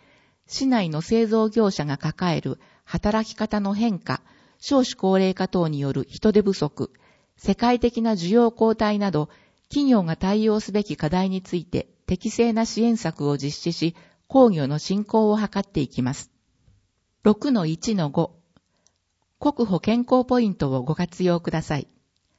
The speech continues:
問い合わせ、国保年金課、国保年金担当、電話七一の二四七三、ファックス七一の二五零三。二十歳以上の国保加入者で、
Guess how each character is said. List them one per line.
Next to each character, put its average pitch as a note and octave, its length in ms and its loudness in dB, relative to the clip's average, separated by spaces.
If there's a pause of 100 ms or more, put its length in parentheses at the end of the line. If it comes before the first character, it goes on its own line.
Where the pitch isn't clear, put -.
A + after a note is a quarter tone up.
(400)
問 A3+ 200 2
い A#3 60 2
合 A3+ 60 0
わ A3 120 0
せ、 G#3 300 -6 (300)
国 A3 320 -2
保 D#3 140 0
年 F#3 260 -2
金 F#3+ 300 -6
課、 F3+ 240 -4 (140)
国 G#3+ 300 0
保 C#3+ 120 0
年 E3+ 260 -2
金 F3 240 -6
担 D#3+ 240 -6
当、 D3+ 340 -4 (280)
電 F3 240 0
話 E3+ 160 -2 (240)
七 G3+ 280 0
一 A#3+ 240 -4
の A3 260 0
二 A#3 220 2
四 G#3 240 0
七 D3+ 240 -4
三、 C#3 300 -4 (300)
フ - 80 -4
ァ G#3+ 40 4
ッ G#3+ 40 0
ク - 200 -10
ス - 220 -8 (100)
七 G3 280 0
一 G#3 220 -6
の G3 220 -2
二 A3+ 220 0
五 G3+ 240 0
零 C#3+ 180 -4
三。 - 300 -8 (1600)
二 A3 140 4
十 C4+ 140 -2
歳 C#4 360 -2
以 C4 60 -2
上 F3 220 0
の E3 140 -4
国 G#3 300 -2
保 E3+ 120 -2
加 E3 160 -2
入 F#3+ 180 0
者 D3 180 -6
で、 C#3 200 -6